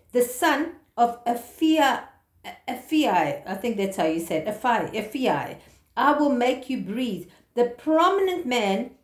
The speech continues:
from the tribe of Benjamin,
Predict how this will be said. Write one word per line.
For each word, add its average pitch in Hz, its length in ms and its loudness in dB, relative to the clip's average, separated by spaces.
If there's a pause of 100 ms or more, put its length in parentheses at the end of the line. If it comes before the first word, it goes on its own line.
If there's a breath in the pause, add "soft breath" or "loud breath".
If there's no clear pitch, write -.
(120)
from 240 180 -2
the 208 160 -2
tribe 233 600 2 (220)
of 190 320 -6
Benjamin, 262 720 0